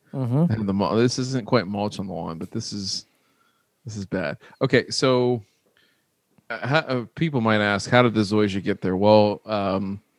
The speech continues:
Speaker 2: back in the day, and I don't, you might even still be able to do it, but,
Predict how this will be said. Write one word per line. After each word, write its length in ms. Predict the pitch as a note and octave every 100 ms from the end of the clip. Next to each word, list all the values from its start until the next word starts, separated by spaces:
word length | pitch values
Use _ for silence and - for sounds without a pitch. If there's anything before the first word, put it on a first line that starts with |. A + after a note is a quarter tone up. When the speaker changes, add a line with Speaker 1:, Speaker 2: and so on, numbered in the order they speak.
| - - _ _ _ _ _ _
Speaker 2:
back 320 | A2 B2 B2 B2+
in 60 |
the 80 | A2
day, 220 | G#2+ A2+
and 80 | G#2
I 60 | G#2+
don't, 580 | B2 G2+ F#2+ - D#2 D#2+
you 80 | G#2+
might 160 | E3+
even 160 | C#4 G2+
still 280 | - C3 D3+
be 80 |
able 180 | G2+ E2
to 60 | D#2+
do 160 | - G#2
it, 180 | D#2 -
but, 260 | - G2 E2